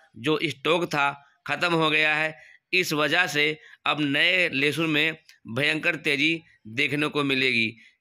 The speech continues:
क्योंकि लहसुन का जो निया-, निर्यात है, दिन पे दिन इसकी मांग बढ़ती चली जा रही है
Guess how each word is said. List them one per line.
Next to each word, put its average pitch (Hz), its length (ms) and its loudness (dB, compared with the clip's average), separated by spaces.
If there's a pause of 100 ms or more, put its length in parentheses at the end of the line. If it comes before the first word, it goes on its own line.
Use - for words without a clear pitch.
क्योंकि 180 560 0 (520)
लहसुन 156 320 0
का 170 140 0
जो 160 140 0
निया-, 147 320 2
निर्यात 151 480 0
है, 147 340 -2 (340)
दिन 160 280 -2
पे 170 140 -4
दिन 165 300 -4 (280)
इसकी 143 300 -2
मांग 156 340 0
बढ़ती 135 380 -2
चली 151 260 0
जा 143 200 0
रही 151 220 2
है 143 280 0